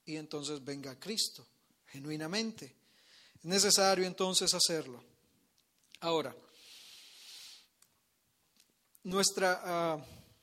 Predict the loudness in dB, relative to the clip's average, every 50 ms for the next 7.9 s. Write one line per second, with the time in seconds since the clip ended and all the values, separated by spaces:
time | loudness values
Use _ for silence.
0 | _ _ _ _ _ -12 -4 -2 0 0 0 0 0 2 2 4 4 4 4 4
1 | 2 2 2 2 2 0 0 0 0 -2 -2 -4 -6 -6 -6 -6 -2 0 2 2
2 | 2 0 -2 -4 -4 -4 -6 -8 -6 -6 -4 0 0 0 2 2 0 0 -2 -8
3 | -20 _ _ _ _ _ _ _ -20 -20 -20 _ _ -10 -8 -6 -4 -6 -4 -2
4 | 0 0 0 -2 -4 -4 -4 -2 -2 -4 -2 -4 -6 -6 -4 -4 -2 -2 -2 -4
5 | -4 -4 -4 -2 -2 0 0 0 0 0 0 0 -2 -4 -4 -6 -6 -4 -4 -4
6 | -4 -4 -2 -2 -2 -4 -4 -4 -6 -6 -4 -4 -4 -4 -4 -6 -8 -8 -8 -10
7 | -10 -10 -10 -6 -6 -6 -6 -6 -6 -8 -8 -8 -10 -14 -16 -18 -20